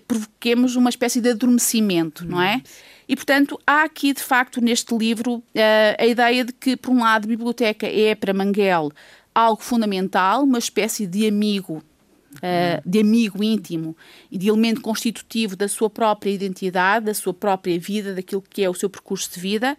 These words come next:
Speaker 1: eh, e a relação com os livros é particularmente significativa também neste, nesta reflexão.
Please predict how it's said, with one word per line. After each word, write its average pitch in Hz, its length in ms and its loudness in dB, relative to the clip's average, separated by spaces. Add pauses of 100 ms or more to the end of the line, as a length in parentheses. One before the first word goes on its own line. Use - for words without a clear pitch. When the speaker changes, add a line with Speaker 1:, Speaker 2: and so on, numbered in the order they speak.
(520)
Speaker 1:
eh, 196 220 2
e 208 120 2
a 202 40 0
relação 202 380 0
com 202 100 -6
os 208 120 -4
livros 190 500 -8
é 208 80 0
particularmente 202 720 -2
significativa 190 680 -6
também 180 340 -2
neste, 175 480 -6
nesta 180 280 -6
reflexão. 180 600 -4